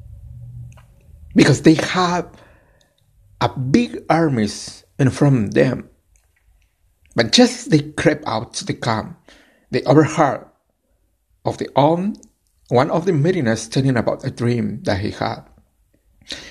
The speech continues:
And the other Midianite said, "I know exactly what that dream means.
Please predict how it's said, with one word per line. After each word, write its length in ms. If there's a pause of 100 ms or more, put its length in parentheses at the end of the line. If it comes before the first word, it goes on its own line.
(140)
And 80
the 80
other 160
Midianite 400
said, 320
"I 100
know 140
exactly 480
what 500 (800)
that 180
dream 240 (100)
means. 480